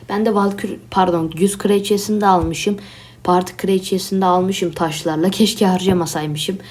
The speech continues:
Zaten altın bilet de aldık. Neyse yapacak bir şey yok. Üç bin taş da buraya vermiş olmuşuz bu hesapta.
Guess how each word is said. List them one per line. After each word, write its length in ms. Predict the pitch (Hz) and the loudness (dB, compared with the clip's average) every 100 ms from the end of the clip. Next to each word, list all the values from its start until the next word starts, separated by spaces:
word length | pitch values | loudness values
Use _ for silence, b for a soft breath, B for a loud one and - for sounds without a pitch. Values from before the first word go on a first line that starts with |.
| B B | B B
Zaten 320 | 185 175 190 | -8 -6 -2
altın 320 | 185 180 185 | -2 -2 0
bilet 240 | 180 175 - | 2 0 0
de 60 | |
aldık. 500 | 175 180 165 175 190 B B B B | 0 2 2 -2 -6 B B B B
Neyse 300 | - 330 - | 2 2 2
yapacak 380 | 294 - 269 254 | -2 0 -2 -2
bir 40 | - | -4
şey 160 | 220 | -4
yok. 100 | 233 | -4
Üç 200 | 247 - | -6 -4
bin 120 | 220 | -4
taş 260 | 208 180 - | -2 -2 -2
da 100 | 214 | -2
buraya 280 | 196 190 190 | 2 2 2
vermiş 460 | 170 165 190 - | 0 0 -4 -6
olmuşuz 680 | - 208 190 160 - 208 - B B B | -6 -2 -2 -2 -8 -10 -10 B B B
bu 60 | 180 | 2
hesapta. 640 | 170 165 160 - 233 240 | 2 0 -8 -2 -2 -2